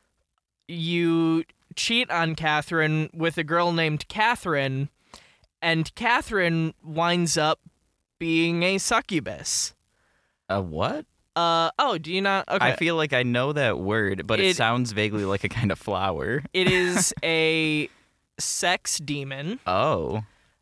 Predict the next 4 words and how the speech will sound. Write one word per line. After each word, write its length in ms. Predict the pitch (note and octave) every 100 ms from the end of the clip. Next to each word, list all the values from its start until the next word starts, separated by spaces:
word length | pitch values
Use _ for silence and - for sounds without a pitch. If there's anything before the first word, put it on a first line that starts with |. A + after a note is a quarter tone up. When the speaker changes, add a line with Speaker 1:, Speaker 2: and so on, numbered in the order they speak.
| _ -
Speaker 1:
Uh, 580 | E3 D3+ D3 C#3+ C#3+ B2
they 840 | D3 E3+ F3 F3 E3+ E3+ E3+ F3 - _ _ _ _ _ _ _ _ _ -
participate 880 | - F#3+ - G#3 - A3 A#3 G#3 G3+
in 220 | - G3+